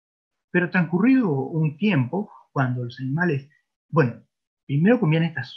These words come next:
eh, eh, estas hojas, después siguieron comiendo todo el forraje que había debajo de las plantaciones.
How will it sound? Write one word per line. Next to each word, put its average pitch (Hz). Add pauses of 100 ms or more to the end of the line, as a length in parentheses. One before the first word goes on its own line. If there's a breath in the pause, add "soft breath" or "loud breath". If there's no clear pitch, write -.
(260)
eh, 135
eh, 127
estas 135
hojas, - (240 loud breath)
después 233
siguieron 165
comiendo 147
todo 185
el 170
forraje 151
que 123
había 135
debajo 120 (200)
de 127
las 120
plantaciones. 123